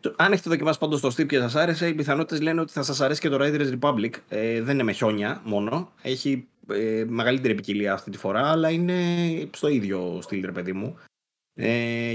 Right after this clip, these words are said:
και είναι σχετικά καλοφτιαγμένο. Είναι σίγουρα πολύ καλύτερο. Τέλος πάντων, το ψιλολέγαμε νομίζω και στην προηγούμενη. Είναι σίγουρα καλύτερο από ό,τι είχαμε δοκιμάσει στην beta.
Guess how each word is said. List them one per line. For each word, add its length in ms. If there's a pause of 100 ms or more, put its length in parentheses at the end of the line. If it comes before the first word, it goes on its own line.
και 100
είναι 100
σχετικά 300
καλοφτιαγμένο. 580
Είναι 180
σίγουρα 280
πολύ 140
καλύτερο. 500
Τέλος 160
πάντων, 160
το 100
ψιλολέγαμε 520
νομίζω 200
και 60
στην 120
προηγούμενη. 460
Είναι 240 (120)
σίγουρα 380
καλύτερο 380
από 100
ό,τι 100
είχαμε 220
δοκιμάσει 500
στην 220 (380)
beta. 300